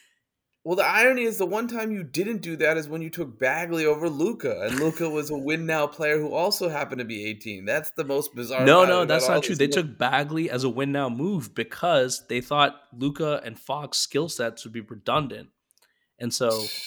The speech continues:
Speaker 1: <sighs>
Speaker 2: in their
Speaker 1: Well
Speaker 2: mind, or in Vladdy's mind, win now was get someone that fits into the lineup cleanly. Now you have a star at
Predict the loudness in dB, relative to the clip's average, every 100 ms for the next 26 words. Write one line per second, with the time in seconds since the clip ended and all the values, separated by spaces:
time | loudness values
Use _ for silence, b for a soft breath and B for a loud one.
0 | -14 _ _ -4 2 8 8 8 4 4
1 | 4 2 0 0 -2 -2 0 2 0 -2
2 | -4 -4 -6 -6 -6 -4 -2 -2 -2 -4
3 | -6 -6 -4 -2 -2 -2 -4 -6 -8 -6
4 | -4 -4 -4 -8 -6 0 0 0 -8 -6
5 | -2 -2 -4 -10 -6 -4 -2 -4 -4 -2
6 | 0 0 -2 -6 -8